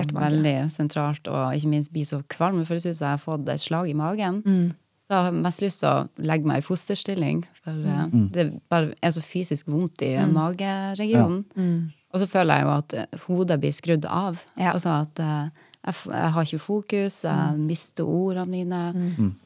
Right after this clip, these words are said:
Speaker 2: klarer, sliter litt med å orientere meg både i det
Speaker 1: Mm.
Speaker 2: sosiale landskapet, men også bare sånn hvor jeg er henne.
Speaker 1: Mm.
Speaker 2: Jeg fikk, eh,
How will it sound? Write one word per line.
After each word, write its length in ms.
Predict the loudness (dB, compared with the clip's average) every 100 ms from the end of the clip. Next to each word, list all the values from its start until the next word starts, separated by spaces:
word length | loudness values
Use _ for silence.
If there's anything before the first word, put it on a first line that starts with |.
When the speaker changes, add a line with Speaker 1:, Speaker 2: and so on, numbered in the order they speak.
| 2
Speaker 2:
klarer, 300 | 6 6 4
sliter 240 | 0 0
litt 100 | 0
med 100 | 0 2
å 40 |
orientere 540 | 2 0 0 2 4
meg 200 | 4 2
både 200 | 2 2 2 0
i 20 |
det 120 | 0
Speaker 1:
Mm. 0 |
Speaker 2:
sosiale 440 | 0 -2 2 2 4
landskapet, 380 | 0 -2 -4 -4
men 80 | -2
også 220 | -2 2
bare 220 | 2 2
sånn 260 | 0 -4 -6 -6
hvor 120 | 0
jeg 180 | 2 2 2
er 100 | 0
henne. 300 | 0 0 2
Speaker 1:
Mm. 420 | 2 2 2 0 -4 _ _ _
Speaker 2:
Jeg 100 | -10
fikk, 360 | -6 -6 -6 -4
eh, 360 | -4 -2 -4